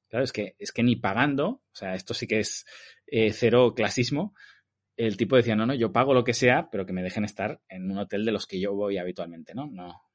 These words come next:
no hay, no hay separación ni hay clases sociales ni nada. Todo el mundo va al hotel que te toque y él iba además con su hija de dos años,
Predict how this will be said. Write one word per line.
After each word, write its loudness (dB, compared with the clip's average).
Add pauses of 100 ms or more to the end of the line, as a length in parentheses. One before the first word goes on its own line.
no -18
hay, -8 (100)
no -8
hay -2
separación 0
ni 2
hay -2
clases -6
sociales -4
ni -2
nada. -4 (200)
Todo -2
el 0
mundo 0
va 2
al -6
hotel -6
que -10
te -6
toque -6 (420)
y -6
él -6
iba -8
además -8
con -14
su -4
hija 0
de 0
dos -4
años, 0